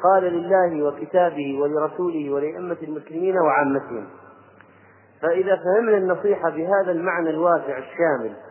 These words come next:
النصيحة لله، ماذا تعني النصيحة لله؟ يعني اتباع أوامره واجتناب نواهيه،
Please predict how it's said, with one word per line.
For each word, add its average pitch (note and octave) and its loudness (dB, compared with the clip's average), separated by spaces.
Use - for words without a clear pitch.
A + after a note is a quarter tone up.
النصيحة D3+ 0
لله، D3+ 0
ماذا F3+ 4
تعني F3 2
النصيحة D#3 -2
لله؟ D3 0
يعني D#3 -4
اتباع E3 2
أوامره D#3+ -2
واجتناب D#3 -4
نواهيه، D3+ -2